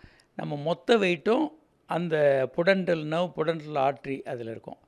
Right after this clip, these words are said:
ஒரு ஒன் ஹவர் போகலாம். ஒண்ணு வந்து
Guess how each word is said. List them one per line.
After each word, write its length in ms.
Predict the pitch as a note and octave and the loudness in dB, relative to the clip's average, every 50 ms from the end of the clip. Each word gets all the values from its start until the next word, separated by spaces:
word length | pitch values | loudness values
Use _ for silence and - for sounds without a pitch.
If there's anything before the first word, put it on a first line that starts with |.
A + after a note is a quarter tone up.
| _ _ _ _ _ _ _ _ _ - | _ _ _ _ _ _ _ _ _ -6
ஒரு 180 | - - G3 | -6 -4 -2
ஒன் 280 | F#3 F#3 G3+ A3 A3+ A3+ | 0 0 2 2 4 6
ஹவர் 320 | A#3+ A#3+ A#3+ B3+ B3 - - - _ _ - | 6 6 6 6 2 2 -2 -14 _ _ -6
போகலாம். 520 | - F#3 F3+ - D#3+ D#3+ E3 G3 B3+ - - _ _ _ _ _ _ _ _ _ _ _ _ _ _ _ _ _ - | 0 0 2 2 4 2 2 2 0 -4 -12 _ _ _ _ _ _ _ _ _ _ _ _ _ _ _ _ _ -4
ஒண்ணு 320 | F3+ G3 A3 C4+ D4+ D4 | -2 0 0 2 2 2
வந்து 680 | B3+ G#3+ F#3 F3 F3+ F3+ E3+ D3 D3+ F3 - - - | 2 2 0 -2 -2 0 2 2 0 0 -4 -8 -14